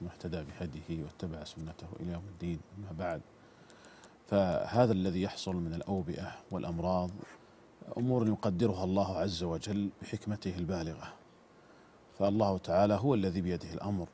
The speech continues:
وهو الذي يدبر الأمر جل وعلا، وهو أحكم الحاكمين، وهو الحكيم العليم جل وعلا. و-،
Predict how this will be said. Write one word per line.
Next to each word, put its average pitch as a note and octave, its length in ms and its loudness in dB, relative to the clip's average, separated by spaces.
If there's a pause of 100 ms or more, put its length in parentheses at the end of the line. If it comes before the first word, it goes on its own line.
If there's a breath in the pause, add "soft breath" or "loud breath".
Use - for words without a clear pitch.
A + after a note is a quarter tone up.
(100)
وهو F#2 180 -4
الذي F#2 220 2
يدبر E2+ 380 -2
الأمر F2 520 0 (180)
جل E2+ 200 0
وعلا، D#2+ 460 0 (680 loud breath)
وهو F#2+ 280 2
أحكم - 400 -2
الحاكمين، F2+ 600 -2 (300)
وهو F#2 140 -4
الحكيم F2 500 -2
العليم D#2+ 460 0 (140)
جل F2 200 0
وعلا. D#2+ 380 0 (1120 loud breath)
و-، G2 340 4